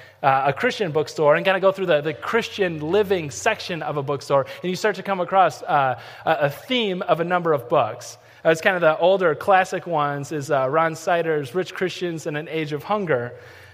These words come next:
Other ones, uh, uh, Crazy Love by Francis Chan. We've got Satisfied by Jeff Mannion. And of course, very recently is Jen Hatmaker's book, Seven,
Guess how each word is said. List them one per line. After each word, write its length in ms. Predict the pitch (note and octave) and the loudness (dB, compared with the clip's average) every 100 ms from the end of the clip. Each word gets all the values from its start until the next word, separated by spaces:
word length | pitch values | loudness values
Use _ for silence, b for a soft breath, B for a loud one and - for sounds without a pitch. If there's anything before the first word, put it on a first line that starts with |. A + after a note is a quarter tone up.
| B B B | B B B
Other 240 | F3 F#3+ F#3 | 2 4 4
ones, 320 | E3 D#3 F3 | 2 2 2
uh, 60 | D3+ | 4
uh, 680 | C#3+ C#3+ D3+ - F3+ D#3+ D3 - - | 4 0 -4 -10 -6 -4 -4 -10 -12
Crazy 480 | - G#3 G#3 F#3+ D#3+ | 2 2 2 -2 2
Love 440 | E3 F3+ F#3 E3 | 6 6 4 0
by 180 | D#3+ C#3+ | 0 0
Francis 460 | - E3+ D#3 C#3+ - | 0 -6 -4 -10 -8
Chan. 680 | - F#3+ F3+ F3 F3 F3 | -6 -2 0 -2 -4 -6
We've 160 | D#3 D3+ | -4 0
got 200 | D3 C3 | 0 -2
Satisfied 640 | - F#3+ F3+ - F3 E3 | 0 0 0 0 0 0
by 120 | D3 C3+ | 0 -2
Jeff 260 | D#3 C#3 | -2 -4
Mannion. 300 | F3+ F3+ F3+ | -2 -4 -4
And 80 | D#3+ | -8
of 100 | C3+ | -4
course, 180 | E3+ C#3 | -4 -2
very 340 | C#3+ G3+ F#3+ | 4 4 4
recently 480 | E3 D#3 E3+ D3 C#3+ B B | 0 -4 -4 -2 -2 B B
is 120 | C#3 - - | -4 -4 -4
Jen 200 | F#3 E3+ | -2 0
Hatmaker's 600 | D#3+ G#3 F#3 D#3+ D3+ C3 | 2 0 0 -4 -4 -6
book, 320 | - C#3+ D3+ | -2 -2 -2
Seven, 480 | - G3 D#3+ C#3 B2 | 0 2 2 0 -8